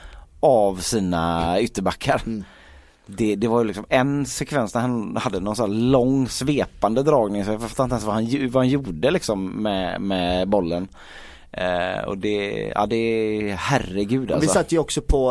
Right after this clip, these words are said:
Speaker 2: rätt sida när han hade som mest lekstuga, du
Speaker 1: Ja.
Speaker 2: och jag. Och, och då satt vi ganska
Speaker 1: Mm.
Speaker 2: nära och fick se. Och ibland känns det till och med som att han, han får med sig bollen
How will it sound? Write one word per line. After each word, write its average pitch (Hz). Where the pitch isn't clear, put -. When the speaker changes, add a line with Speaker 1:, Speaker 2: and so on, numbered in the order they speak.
Speaker 2:
rätt 131
sida 127
när 113
han 113
hade 117
som 127
mest 156
lekstuga, 107
du 104
Speaker 1:
Ja. 92
Speaker 2:
och 110
jag. 110
Och, 117
och 120
då 117
satt -
vi 131
ganska 117
Speaker 1:
Mm. 110
Speaker 2:
nära 110
och 143
fick 143
se. -
Och 98
ibland 131
känns 156
det 113
till 135
och 113
med 101
som 104
att 107
han, 107
han 127
får 165
med 143
sig 139
bollen 101